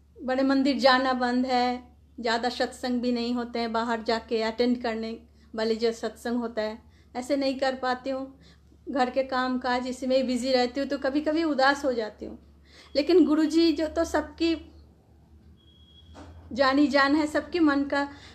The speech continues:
सब कुछ पढ़ लेते हैं। गुरुजी उसी टाइम हमें खुश कर देते हैं, उसी टाइम हमारे मन, मन में क्या चलते हैं, उस, पढ़ लेते हैं और उसी टाइम आपके सामने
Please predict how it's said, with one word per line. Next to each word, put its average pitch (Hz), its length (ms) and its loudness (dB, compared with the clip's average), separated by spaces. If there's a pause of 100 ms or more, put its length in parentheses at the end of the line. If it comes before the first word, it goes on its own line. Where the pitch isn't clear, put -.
(400)
सब 311 300 -2
कुछ 320 200 -2
पढ़ 254 220 0
लेते 214 300 -4
हैं। 208 260 -14 (360)
गुरुजी 233 320 -2
उसी 269 240 0
टाइम 269 420 0 (460)
हमें 254 240 0
खुश 285 240 -2
कर 247 200 0
देते 220 320 -2
हैं, 220 120 -6
उसी 247 200 -4
टाइम 262 440 0 (360)
हमारे 240 240 0
मन, 254 300 0 (340)
मन 269 100 4
में 302 180 6
क्या 302 160 4
चलते 285 380 0
हैं, 285 60 2
उस, 285 440 -2 (1160)
पढ़ 285 140 2
लेते 262 300 2
हैं 269 60 0
और 262 80 2
उसी 262 240 -2
टाइम 262 280 -6
आपके 247 240 -6
सामने 247 420 -6